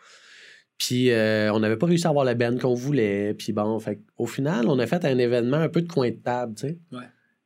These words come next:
Speaker 1: Si, bon, ce qu'on a appris, puis on le sait déjà, c'est comme les événements de coin de table, tu sais, qu'on essaie d'aller vite juste pour patcher, souvent, ça finit que c'est un peu une erreur.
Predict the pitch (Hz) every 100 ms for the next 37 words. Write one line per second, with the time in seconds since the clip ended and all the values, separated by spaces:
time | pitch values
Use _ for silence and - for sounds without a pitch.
0 | _ - - 139 151 160 160 - - _
1 | _ 123 131 117 127 123 117 180 160 117
2 | 135 151 113 143 135 120 117 139 143 151
3 | - 131 117 - 143 135 - 127 117 156
4 | 139 123 123 151 135 - 127 113 110 -
5 | 143 147 151 - _ - - 131 123 127
6 | 123 113 123 120 113 107 131 113 110 143